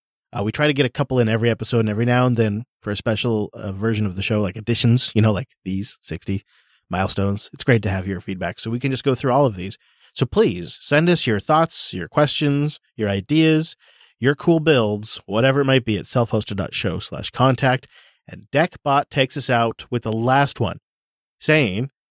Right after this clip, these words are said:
"I often hear comments like, 'Infrastructure as code,' as well as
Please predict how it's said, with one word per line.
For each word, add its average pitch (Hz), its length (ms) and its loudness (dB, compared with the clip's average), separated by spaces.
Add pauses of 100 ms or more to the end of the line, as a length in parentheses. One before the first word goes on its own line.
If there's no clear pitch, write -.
(300)
"I 202 120 2
often 196 320 0
hear 156 200 2
comments 151 580 -2
like, 113 340 0 (260)
'Infrastructure 160 680 0
as 135 160 0
code,' 139 500 2
as 120 200 0
well 147 280 2
as 131 360 2